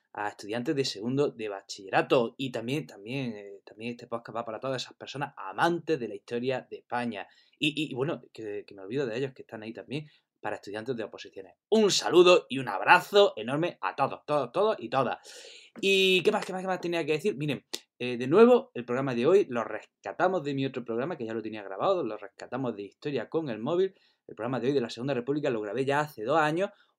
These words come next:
Hoy sí lo hemos editado, hoy sí hemos quitado la introducción, hemos quitado algunas cosillas. Y, sin más dilación, les dejo con el programa. Que disfruten de él. Hoy vamos a hablar de la Segunda República y, y bueno, pues,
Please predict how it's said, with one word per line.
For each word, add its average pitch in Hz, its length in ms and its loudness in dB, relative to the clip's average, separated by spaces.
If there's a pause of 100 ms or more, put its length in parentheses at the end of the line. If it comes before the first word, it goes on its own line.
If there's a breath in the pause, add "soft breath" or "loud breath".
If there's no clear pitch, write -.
Hoy 160 220 12
sí 139 160 -2
lo 139 140 6
hemos 135 220 2
editado, 180 560 6
hoy 127 720 4
sí 127 160 -6
hemos 117 180 -6
quitado 113 220 -8
la 107 80 -6
introducción, 123 560 -6
hemos 120 180 -4
quitado 110 180 -10
algunas 107 200 -10
cosillas. 190 400 0 (500 loud breath)
Y, 240 280 2 (260)
sin 131 260 -6
más 165 140 0
dilación, 135 500 0
les 127 240 -4
dejo 160 220 4
con 165 140 -4
el 170 60 -8
programa. 104 380 -4
Que 139 100 -2
disfruten 160 540 -4
de 104 100 -4
él. 95 140 -12 (2000 loud breath)
Hoy 202 220 12
vamos 180 280 4
a - 20 8
hablar 156 240 8
de 151 80 2
la 131 140 4
Segunda 196 580 2
República 240 840 2 (140)
y, 151 640 2
y 123 40 -4
bueno, 226 320 4 (380)
pues, 139 140 -10